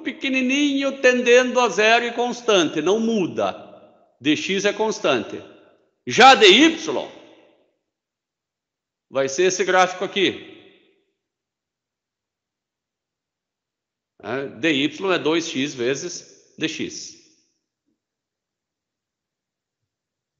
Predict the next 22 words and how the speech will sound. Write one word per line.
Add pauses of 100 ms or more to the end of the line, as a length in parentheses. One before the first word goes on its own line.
(580)
É,
D
X
é
o
delta
x
tendendo
a
zero,
né? (340)
Lembrem-se (540)
que
D
Y
sobre
D
X
era
igual
ao
limite